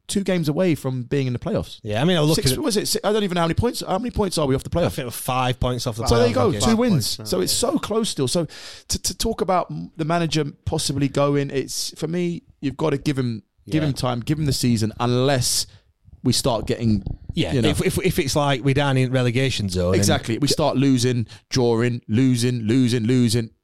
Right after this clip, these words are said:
Speaker 1: You're under pressure,
Speaker 2: I mean,
Speaker 1: aren't you?
Speaker 2: we're
Speaker 1: Let's be
Speaker 2: fi-,
Speaker 1: honest.
Speaker 2: I mean, there's no, we're five games unbeaten, really. I mean, all right, I know four have been de-, uh, four have been draws, successive draws against teams that we perhaps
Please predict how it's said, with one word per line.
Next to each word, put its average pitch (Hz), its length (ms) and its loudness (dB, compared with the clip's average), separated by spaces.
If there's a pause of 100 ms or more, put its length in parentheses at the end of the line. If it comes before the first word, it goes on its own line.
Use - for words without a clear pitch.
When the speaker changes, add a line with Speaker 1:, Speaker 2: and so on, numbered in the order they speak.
(320)
Speaker 1:
You're 135 140 2
under 123 160 0
pressure, - 300 -4
Speaker 2:
I - 20 2
mean, 330 120 6
Speaker 1:
aren't 208 80 4
you? 143 40 2
Speaker 2:
we're - 20 2
Speaker 1:
Let's - 100 0
be 117 40 2
Speaker 2:
fi-, 101 60 2
Speaker 1:
honest. - 180 -4
Speaker 2:
I 180 40 0
mean, 208 260 2
there's 160 160 2
no, 214 180 2
we're 143 100 2
five 190 300 0
games 147 240 2
unbeaten, 117 460 0
really. 104 240 0
I 101 80 -2
mean, 107 320 0 (200)
all 120 80 -2
right, 95 220 -2
I 117 60 -2
know 113 120 2
four 113 280 0
have 101 100 -2
been 104 160 -2
de-, 92 140 -4 (100)
uh, 104 300 -4
four 120 200 0
have 101 80 -4
been 104 180 -2
draws, 101 540 0
successive - 520 -4
draws 98 360 -2 (240)
against 107 280 -2
teams 104 260 0
that 101 160 -2
we 110 80 -6
perhaps - 380 -6